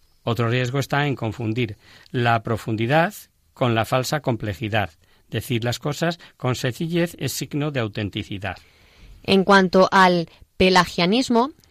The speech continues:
Speaker 2: surge de las doctrinas del monje irlandés Pelagio, criticadas por San Agustín y condenadas por el Concilio de Éfeso en el año cuatrocientos cincuenta y uno. Según la herejía pelagiana,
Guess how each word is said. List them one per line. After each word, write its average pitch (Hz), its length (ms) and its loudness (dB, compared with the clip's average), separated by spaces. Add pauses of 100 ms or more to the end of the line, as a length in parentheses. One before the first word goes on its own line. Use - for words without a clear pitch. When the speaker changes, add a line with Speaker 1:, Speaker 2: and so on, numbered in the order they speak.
(160)
Speaker 2:
surge 240 380 2
de 262 80 4
las 220 160 6
doctrinas 226 560 2
del 180 260 6
monje 208 540 2
irlandés 180 640 2
Pelagio, 165 680 0 (200)
criticadas 185 600 2
por 233 120 2
San 226 160 4
Agustín 233 560 2 (140)
y 196 80 0
condenadas 233 760 4 (300)
por 208 120 6
el 196 80 6
Concilio 208 480 4
de 196 180 4
Éfeso 220 580 0
en 180 160 0
el 170 100 4
año 214 260 4
cuatrocientos 185 600 0
cincuenta 147 420 -2
y 135 80 -2
uno. 131 240 -4 (720)
Según 202 340 4
la 269 80 6
herejía 254 440 4
pelagiana, 208 760 2